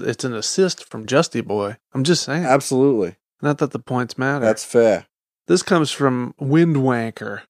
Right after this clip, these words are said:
Speaker 2: Oh, like The Legend of Zelda.
Speaker 1: Yeah.
Speaker 2: Oh.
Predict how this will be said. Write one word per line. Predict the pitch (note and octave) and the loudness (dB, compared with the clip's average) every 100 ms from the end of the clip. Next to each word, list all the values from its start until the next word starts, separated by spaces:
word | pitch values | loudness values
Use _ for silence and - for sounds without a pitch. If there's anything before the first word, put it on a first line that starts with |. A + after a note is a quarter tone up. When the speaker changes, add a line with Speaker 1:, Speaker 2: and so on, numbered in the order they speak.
| _ _ _ - | _ _ _ -6
Speaker 2:
Oh, | B2+ F3+ A#3 F3+ A2 | 0 4 4 4 4
like | G#2+ G#2 | 0 -2
The | A#2 A2+ | 0 2
Legend | A#2 A#2+ A#2 | 2 2 -2
of | A2+ | 2
Zelda. | A#2 C3 A#2+ - _ _ _ _ | 4 4 2 -6 _ _ _ _
Speaker 1:
Yeah. | C#3+ A3+ - _ _ _ | 2 2 0 _ _ _
Speaker 2:
Oh. | B2 C#3 G2 | -6 -4 -4